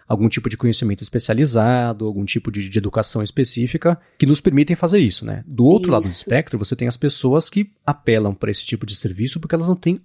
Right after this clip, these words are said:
Speaker 1: opção, né? Elas passam a depender disso, trinta por cento dependem só disso. O único trabalho da pessoa é tá sujeita a ter a sorte de falar assim, "Recorta essas, ou tagueia essas seiscentas imagens", ou então,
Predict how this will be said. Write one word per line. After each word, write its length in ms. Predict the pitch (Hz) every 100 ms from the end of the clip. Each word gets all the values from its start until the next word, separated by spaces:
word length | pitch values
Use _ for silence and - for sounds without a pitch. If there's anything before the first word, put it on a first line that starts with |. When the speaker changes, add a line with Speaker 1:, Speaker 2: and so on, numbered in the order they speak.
| _
Speaker 1:
opção, 460 | - 175 - 156 104 - _
né? 120 | - - _ _ _
Elas 140 | 113 -
passam 300 | - 117 -
a 40 |
depender 360 | 110 - 110 107
disso, 420 | 98 127 - 196 - _ _
trinta 240 | - 135 147
por 160 | 135 113
cento 520 | - 131 165 202 - _
dependem 420 | 147 175 165 165 156
só 300 | - - 170
disso. 360 | 120 131 - -
O 240 | 143 135
único 300 | 185 226 220
trabalho 340 | - 147 113 104
da 100 | -
pessoa 600 | 170 - 147 151 185 202 _ _ _ _
é 180 | - 170
tá 200 | - 180
sujeita 760 | - 196 147 120 156 - 208 -
a 60 | 180
ter 240 | - - 196
a 60 |
sorte 440 | - - 151 165 185
de 80 | 190
falar 320 | 180 151 143
assim, 280 | - 127 98 _ _ _ _ _
"Recorta 480 | 123 139 - 220 254
essas, 260 | - 196
ou 140 | - 123 - _
tagueia 440 | 156 123 120 202 226
essas 240 | - 143
seiscentas 540 | - 117 - 123 120 101
imagens", 480 | 98 123 120 87
ou 60 | 117
então, 280 | 107 139